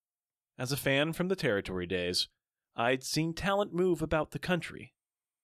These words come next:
but seeing one of the scariest men of my childhood portrayed as this new, jolly, fat man just served to reinforce that it's all smoke and mirrors. The business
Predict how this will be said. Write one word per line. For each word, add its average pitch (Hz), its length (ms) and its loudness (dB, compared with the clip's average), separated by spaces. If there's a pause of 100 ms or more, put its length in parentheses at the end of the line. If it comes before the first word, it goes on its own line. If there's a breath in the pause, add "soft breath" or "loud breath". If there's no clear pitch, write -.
(360)
but 110 100 -2
seeing 139 380 2
one 143 140 2
of 156 80 0
the 151 40 2
scariest 170 640 2
men 185 160 2
of 180 120 2
my 175 180 2
childhood 98 760 0 (360)
portrayed 151 420 0
as 143 140 0
this 143 240 2
new, 165 440 2 (440)
jolly, 135 560 2 (380)
fat - 340 -2
man 85 320 -10 (800)
just 214 260 2
served 101 560 0 (320)
to 113 140 -2
reinforce 165 880 2 (400)
that - 100 0
it's 95 240 -2
all 123 360 2
smoke - 580 0 (580)
and 95 300 -4
mirrors. - 500 -6 (1600)
The 147 80 2
business - 840 0